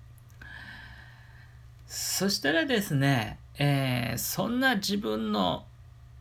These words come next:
情動、自分の中のラブラブな雰囲気、空気の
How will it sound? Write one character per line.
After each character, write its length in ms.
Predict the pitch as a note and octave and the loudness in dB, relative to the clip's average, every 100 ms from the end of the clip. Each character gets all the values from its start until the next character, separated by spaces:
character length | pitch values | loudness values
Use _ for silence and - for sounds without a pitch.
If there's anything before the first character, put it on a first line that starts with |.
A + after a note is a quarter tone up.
| - | -4
情 300 | - E3 E3 | 2 4 4
動、 380 | E3 D3 - - - - - - - - | 4 4 2 -4 -20 -20 -20 -20 -20 -10
自 160 | - C#3+ | -2 0
分 180 | D3+ D#3 | 2 2
の 120 | D#3 | 2
中 200 | D3+ C#3+ | 2 2
の 160 | C3 A#2+ | 4 4
ラ 200 | A#2 A#2+ | 4 2
ブ 100 | C#3+ | 0
ラ 140 | F#3+ | 0
ブ 140 | F3+ | 2
な 140 | G3 D3 | 4 2
雰 300 | D3 - G#3 | 0 2 2
囲 40 | G3+ | 4
気、 180 | D#3 D3 | 2 0
空 220 | G#3 F#3+ | 0 0
気 140 | D#3+ | 2
の 180 | C3+ B2 | 2 0